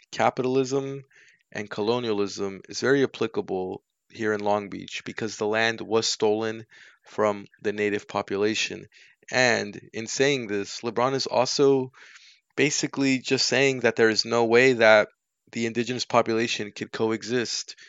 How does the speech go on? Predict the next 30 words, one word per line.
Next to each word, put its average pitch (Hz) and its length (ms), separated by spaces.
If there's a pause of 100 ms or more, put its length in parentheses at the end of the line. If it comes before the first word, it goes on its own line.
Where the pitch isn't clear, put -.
(220)
with 113 200
our 104 340
current 107 280
system, - 480 (360)
because 117 220
our 117 100
current 113 300
system 107 380
could 107 180
not 107 160
have 104 120
existed 101 540
without 101 480 (560)
taking 123 400
from 95 220
them. 92 320 (320)
So - 140
there 117 160
is 127 240
no 123 120
such - 300
thing 117 200
as 101 340 (480)
decolonization 107 1300 (420)
with - 140
settlers 110 680
still 110 380
on 104 200
indigenous 98 640
land. 101 380